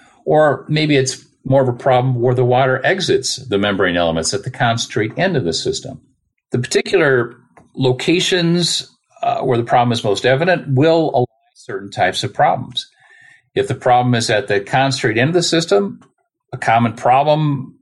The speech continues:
that causes the kind of damage there is, is salt formation. We may be scaling up the concentrate end of the system. A common problem that may affect the entire system, causing the salt rejection decline, would be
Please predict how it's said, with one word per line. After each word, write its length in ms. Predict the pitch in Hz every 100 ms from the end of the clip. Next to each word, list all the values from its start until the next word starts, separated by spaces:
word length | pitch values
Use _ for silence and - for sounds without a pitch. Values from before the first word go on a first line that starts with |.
| -
that 420 | 101 107 104 104 _ _ _ _ _ _ 131
causes 520 | 127 117 110 117 - -
the 100 | 98
kind 280 | 120 110
of 80 | 92
damage 420 | 107 104 101 95
there 340 | 101 123 190 190
is, 260 | 143 135
is 720 | - 135 139 135 135 123 - _ _
salt 320 | - 190 254
formation. 540 | - 101 82 - - 85
We 100 | 110
may 160 | 131
be 160 | 135 135
scaling 540 | 131 - 123 143 151
up 320 | 190 - - _ -
the 80 |
concentrate 520 | 98 110 101 - 92 92
end 120 | 90
of 60 |
the 80 | 92
system. 440 | - - - - - _ _ - - - - - _ _ -
A 60 |
common 380 | - 113 113 117
problem 540 | - 127 131 143 139
that 180 | 127 110
may 180 | 113 110
affect 360 | 110 123 113 -
the 100 | 107
entire 480 | 101 110 131 185
system, 480 | 170 - 156 180 196
causing 420 | 196 104 107 107
the 80 | 98
salt 320 | - 123 135
rejection 460 | 131 127 135 - 135
decline, 640 | 123 - 127 131 135 139 123
would 220 | 110 110
be 340 | 110 110 110